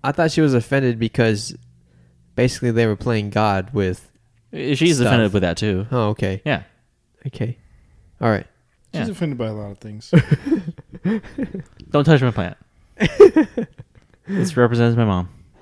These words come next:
Speaker 1: That's a, that's a plot line from Godzilla versus Biollante. Well, they actually,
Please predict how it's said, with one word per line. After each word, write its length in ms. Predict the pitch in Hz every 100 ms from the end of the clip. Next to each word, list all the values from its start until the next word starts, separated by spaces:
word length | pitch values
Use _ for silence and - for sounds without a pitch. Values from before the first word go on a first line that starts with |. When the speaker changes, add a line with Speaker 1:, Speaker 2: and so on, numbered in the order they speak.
| _ _ _ _ _ _ _ _ _ _ _ _ _
Speaker 1:
That's 260 | - 131 -
a, 220 | 117 107 - _ _ _ _ -
that's 200 | 135 -
a 140 | 110
plot 300 | 104 123 110
line 180 | 107 107
from 340 | - 104 104 -
Godzilla 340 | 123 113 117 107
versus 220 | 104 107
Biollante. 720 | 110 101 104 120 - 101 117 _ _ _ _ _ -
Well, 100 | 120
they 80 | 113
actually, 420 | 117 - 120